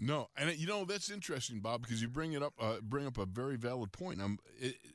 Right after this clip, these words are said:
even more so for this change to have occurred during the season is one thing, but to have it occurred while the playoffs, you're still in the hunt. You know, it's, it's not, this isn't a situation like, okay, we're shut out of the playoffs.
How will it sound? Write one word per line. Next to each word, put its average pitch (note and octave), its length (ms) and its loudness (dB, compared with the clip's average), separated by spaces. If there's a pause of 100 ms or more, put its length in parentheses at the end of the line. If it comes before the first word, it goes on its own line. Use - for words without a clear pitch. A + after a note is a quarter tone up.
even E3 260 0
more E3 260 0
so F2+ 440 2 (640)
for C#3 100 2
this C3+ 160 4
change E3 360 2
to C#3+ 80 2
have B2 100 0
occurred C3+ 380 2
during C#3 240 2
the A#2 60 2
season C3+ 360 0
is G#2 100 4
one B2 220 0
thing, G2 240 0
but F2+ 140 -2
to B2+ 100 0
have C3 140 0
it A2 80 -2
occurred A#2 380 0
while G2+ 140 2
the F#2+ 80 -4
playoffs, A#2+ 560 -2
you're A2 140 0
still E3+ 260 0
in A2+ 80 0
the F#2 60 4
hunt. C3 220 2 (880)
You G#2 100 4
know, A#2 180 4
it's, A#2 220 2
it's A#2 180 2
not, D3+ 220 4 (180)
this C3+ 200 2
isn't D#3+ 200 0
a C3+ 60 2
situation C3 640 2
like, A2 260 0 (540)
okay, B2 300 2
we're A2 180 2
shut B2+ 300 2
out A#2+ 140 2
of A#2 60 0
the G#2 60 0
playoffs. A2+ 720 0